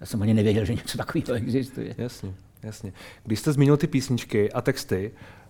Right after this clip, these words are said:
Speaker 2: vy jako textař, vaše, vaše texty, eh, mně osobně vždycky přišly takové jakoby lidské, řekněme. Jak se dneska, jak se dneska díváte na tu produkci? Bavilo by vás dneska být textařem?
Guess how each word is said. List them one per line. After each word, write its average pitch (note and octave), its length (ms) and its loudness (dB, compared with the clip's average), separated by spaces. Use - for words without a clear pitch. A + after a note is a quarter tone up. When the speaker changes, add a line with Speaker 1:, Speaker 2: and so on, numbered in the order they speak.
Speaker 2:
vy A2+ 160 4
jako A2 280 2
textař, - 440 -4
vaše, G#2 260 -8
vaše A2+ 260 0
texty, C3+ 480 4
eh, - 60 -10
mně A#2 280 0
osobně A#2 380 -2
vždycky A#2+ 260 -4
přišly B2 240 -4
takové A#2+ 320 2
jakoby B2+ 460 4
lidské, G#2+ 420 -4
řekněme. F#2 480 -6
Jak G2+ 160 -6
se E3 120 0
dneska, B2 760 2
jak G#2+ 140 -2
se - 80 -4
dneska D#3 220 0
díváte A2+ 360 2
na G#2+ 100 -2
tu G#2 440 -2
produkci? G#2 440 -2
Bavilo A2 300 6
by D3 100 6
vás C#3 160 6
dneska A#2 260 -4
být G#2+ 140 -4
textařem? G#2+ 480 -8